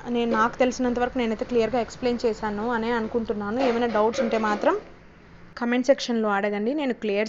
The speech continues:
చేస్తాను. ఇంకోటి ఏంటంటే మీషో నుండి అన్నీ తీసుకొని అన్నీ రిటర్న్ చేస్తే మన అకౌంట్ బ్లాక్ అవ్వదా అని చాలామందికి డౌట్ అనమాట. ఇదైతే నన్ను చాలామంది అడిగారనమాట. So, అలా ఏం అవ్వదన్నమాట.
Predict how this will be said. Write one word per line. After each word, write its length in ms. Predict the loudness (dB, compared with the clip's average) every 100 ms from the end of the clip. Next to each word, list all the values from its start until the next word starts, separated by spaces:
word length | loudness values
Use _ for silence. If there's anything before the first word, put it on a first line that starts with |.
| -4
చేస్తాను. 440 | -6 -6 -6 -4
ఇంకోటి 520 | -2 0 2 4 4 0
ఏంటంటే 500 | -2 -2 -2 0 0
మీషో 560 | 0 -2 -4 -4 -2
నుండి 600 | -2 -2 0 0 -2 -4 -4
అన్నీ 440 | -2 0 0 -4 -10 -10 -4
తీసుకొని 460 | -4 0 0 2
అన్నీ 260 | 2 2 0
రిటర్న్ 300 | -2 -2 0 0
చేస్తే 420 | -2 0 -2 -2 -12 -20 -6
మన 140 | -2 0
అకౌంట్ 360 | 0 2 2
బ్లాక్ 320 | 4 4 6 4
అవ్వదా 400 | 2 0 0 -2 -2
అని 200 | -2 -2
చాలామందికి 1000 | -2 0 4 6 8 6 4 0 0 0
డౌట్ 260 | -2 0 -2
అనమాట. 300 | -4 -2 0
ఇదైతే 400 | 0 0 -2 -2
నన్ను 220 | -2 -4
చాలామంది 920 | -4 -2 0 4 6 6 4 2 2
అడిగారనమాట. 760 | 2 2 2 2 0 -4 -4 -4 -4 -8 -20 -20 -8 2
So, 60 | 6 8 6
అలా 180 | 4 4
ఏం 280 | 4 4 2
అవ్వదన్నమాట. 600 | 0 -2 -2 -4 -2